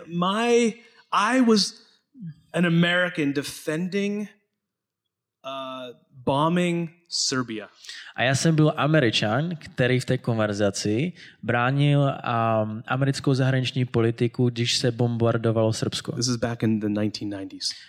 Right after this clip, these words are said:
Speaker 2: A to je zpátky v devadesátých letech, tady to.
Speaker 1: I defended it, and I said Americans had the right to bomb Serbia.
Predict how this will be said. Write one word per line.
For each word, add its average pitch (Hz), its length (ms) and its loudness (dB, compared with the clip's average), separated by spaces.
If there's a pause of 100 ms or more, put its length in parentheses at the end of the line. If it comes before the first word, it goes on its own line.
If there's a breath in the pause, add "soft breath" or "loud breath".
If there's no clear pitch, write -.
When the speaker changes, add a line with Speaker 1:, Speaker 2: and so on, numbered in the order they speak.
Speaker 2:
A 113 120 -4
to - 100 0
je 123 80 4
zpátky 120 460 -2
v 117 40 -6
devadesátých 113 680 0
letech, 98 340 -6
tady 110 160 -6
to. 120 160 -12 (880)
Speaker 1:
I 175 160 0
defended 240 420 6
it, 135 140 6
and 117 100 2
I 127 40 2
said 131 220 2
Americans 135 600 2
had 120 260 -4
the 104 80 -10 (160)
right 143 280 -2 (380 soft breath)
to 165 100 4
bomb 123 640 2 (200)
Serbia. 123 480 0